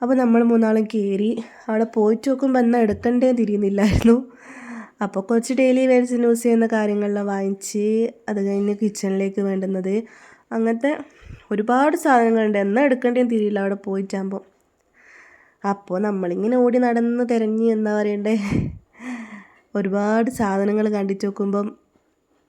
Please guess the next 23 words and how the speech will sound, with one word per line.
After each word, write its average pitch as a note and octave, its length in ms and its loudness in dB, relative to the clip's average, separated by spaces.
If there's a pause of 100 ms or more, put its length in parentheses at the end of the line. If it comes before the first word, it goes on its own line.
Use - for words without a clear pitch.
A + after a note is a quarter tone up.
എടുക്കണോ F#3+ 500 -2 (120)
വേണ്ടയോ G3 260 0
എന്നുള്ള G3 300 0
അവസ്ഥയിലായിരുന്നു. F#3 760 -4 (960)
അങ്ങനെ F#3+ 400 -4 (100)
കുറച്ച് C4 240 2
സാധനങ്ങളൊക്കെ G#3+ 680 0 (100)
വാങ്ങിച്ചു. F#3+ 520 -2 (680)
അപ്പോൾ G3 300 -4 (920)
എല്ലാം A3 240 4
വാങ്ങിച്ചു, G3+ 540 0
ബില്ലടിക്കാൻ. G3 480 0
അല്ലെങ്കിൽ G3 300 2
കുറച്ച് G#3 340 0
തിരക്കുണ്ടായിരുന്നേ. F#3+ 800 -2 (720)
അപ്പോൾ G3+ 240 -10
കുറച്ചൊന്ന് G#3 380 -4
സമയം G#3+ 360 2
എടുത്ത് G3 180 -2
അവിടെ F3+ 220 -4
കയറിയിട്ട് F3+ 360 -4
നോക്കുമ്പോൾ. F3+ 340 -8 (840)
പിന്നെ G#3+ 320 2